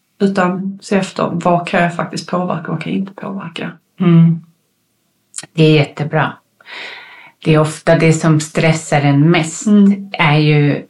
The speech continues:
Speaker 2: kanske att man, eh, stångas med en sak man inte kan påverka.
Speaker 1: Mm.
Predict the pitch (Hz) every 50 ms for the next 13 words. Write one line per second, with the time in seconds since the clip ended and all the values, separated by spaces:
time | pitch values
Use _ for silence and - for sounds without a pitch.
0 | _ _ - - 160 160 143 139 139 - - - 147 123 139 147 - - - 147
1 | 143 139 131 131 135 135 131 131 - 139 - - - - - - - _ _ _
2 | _ _ _ _ _ - 147 147 147 147 143 135 135 131 131 131 127 - - -
3 | - - _ - - - - - 185 156 143 143 143 147 151 147 143 - - 135
4 | 131 135 139 143 139 - - 143 139 131 123 - - 143 135 135 143 147 127 123
5 | - 139 - - 143 139 131 131 127 - - 151 139 135 131 147 147 143 135 -
6 | - 135 - - - - - 220 208 202 196 196 196